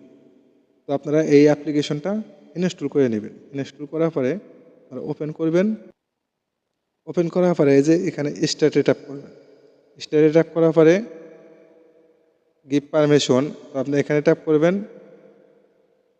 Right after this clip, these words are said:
এখানে ট্যাপ করার পরে ব্ল্যাক স্ক্রিন এটা আপনারা on করে দেবেন। on করে দেওয়ার পরে ব্যাগে আসবেন। ব্যাগে আসার পরে স্টার্টে ট্যাপ করবেন। স্টার্টে ট্যাপ করার পরে বাস আপনি বে-, বের হয়ে আসবেন। বের হয়ে এসে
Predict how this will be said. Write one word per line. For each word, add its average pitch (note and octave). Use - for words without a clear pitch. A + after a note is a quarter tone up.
এখানে D#3
ট্যাপ E3
করার E3
পরে D#3+
ব্ল্যাক C3+
স্ক্রিন D3+
এটা C#3
আপনারা C3+
on C3+
করে A#2
দেবেন। G#2+
on C3
করে D3
দেওয়ার D3+
পরে C#3+
ব্যাগে B2+
আসবেন। D3
ব্যাগে B2+
আসার D3+
পরে D#3
স্টার্টে C#3+
ট্যাপ D3+
করবেন। D#3+
স্টার্টে D#3
ট্যাপ E3
করার E3
পরে E3
বাস A#2+
আপনি -
বে-, C#3
বের C#3
হয়ে C3
আসবেন। A2+
বের C#3
হয়ে D#3+
এসে C#3+